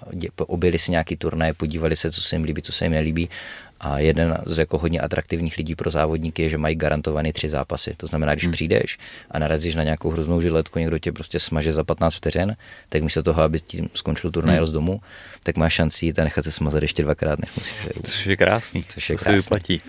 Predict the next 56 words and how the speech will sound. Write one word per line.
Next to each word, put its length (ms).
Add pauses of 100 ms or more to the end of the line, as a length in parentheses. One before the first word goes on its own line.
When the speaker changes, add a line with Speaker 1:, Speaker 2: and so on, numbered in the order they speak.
(380)
Speaker 1:
Takže 360
někdy 440
už 100
jsem 140
třeba 220
taky 160
zažil 220
turnaj, 360
když 120
jsem 160
někde 180
přijel 300
a 40
prostě 380 (380)
člověku 340
se 120
Speaker 2:
Hmm. 80
Speaker 1:
nevydaří, 360
ať 100
už 120
mě, 160
nebo 180
někomu 300
z 60
mých 120
studentů. 460 (280)
A 80
je 60
to 80
někdy 240
takový, 320
jako, 240
že 80
smutný, 440
že 140
se 60
Speaker 2:
Hmm. 100
Speaker 1:
prostě 220
sebere, 320
že 80
skončí 320
tě 80
celá 180
akce. 320 (640)
Tak, 160 (140)
eh, 220
vlastně 300
tady 180
ta 120
garance 520
těch 260
x 120
zápasů 560
je, 240
je 100
super. 320